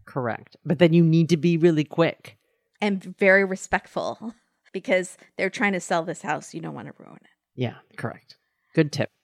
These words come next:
Speaker 2: There's a photo of Nick and Jackie, and he has an iguana on his shoulder
Speaker 1: Mm-hmm.
Speaker 2: or a very small lizard, but they appear to be at, like, a country club,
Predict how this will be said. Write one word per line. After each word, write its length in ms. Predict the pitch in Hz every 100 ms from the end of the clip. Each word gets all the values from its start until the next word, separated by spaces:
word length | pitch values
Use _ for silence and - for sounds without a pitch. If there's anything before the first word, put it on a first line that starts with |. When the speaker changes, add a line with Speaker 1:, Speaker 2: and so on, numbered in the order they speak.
| _
Speaker 2:
There's 280 | 226 254 247
a 60 | 269
photo 360 | - 247 254
of 140 | 294 233
Nick 240 | 208 208
and 160 | 240 226
Jackie, 640 | 170 170 - 220 233 240 -
and 260 | 208 196
he 240 | 202 220 240
has 220 | 226 220
an 80 | 240
iguana 540 | 185 175 165 156 208
on 220 | 170 233 247
his 160 | 262
shoulder 540 | - 233 240 277 311 349
Speaker 1:
Mm-hmm. 320 | 180 175 202
Speaker 2:
or 120 | 202
a 40 | 185
very 360 | 190 196 208
small 320 | 208 - 208
lizard, 460 | 190 185 220 262 247
but 120 | 226
they 160 | - 226
appear 320 | 226 - 294
to 80 | 392
be 120 | 339
at, 180 | 277 -
like, 180 | 220 208
a 60 |
country 500 | 190 - 202 202 254
club, 420 | 247 - 262 262